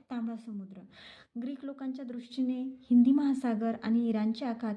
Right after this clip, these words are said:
हे तांबड्या समुद्राचाच भाग होते. Peripulus of the Athenian Sea म्हणजे तांबड्या समुद्राचे माहिती पुस्तक.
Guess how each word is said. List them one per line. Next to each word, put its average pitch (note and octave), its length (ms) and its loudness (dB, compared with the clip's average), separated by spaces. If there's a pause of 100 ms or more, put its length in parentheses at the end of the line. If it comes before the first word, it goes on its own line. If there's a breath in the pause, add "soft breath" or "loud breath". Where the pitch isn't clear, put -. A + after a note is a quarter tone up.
हे A3+ 80 -6
तांबड्या G#3 360 0
समुद्राचाच A#3+ 600 0
भाग A3+ 240 0
होते. F3 320 -10 (460 loud breath)
Peripulus B3 680 -8
of G#3+ 60 -2
the G#3+ 160 -2
Athenian G#3+ 380 0
Sea B3 260 2
म्हणजे G#3+ 360 4
तांबड्या F#3+ 300 2
समुद्राचे G#3 640 2
माहिती A3 380 4
पुस्तक. - 380 -6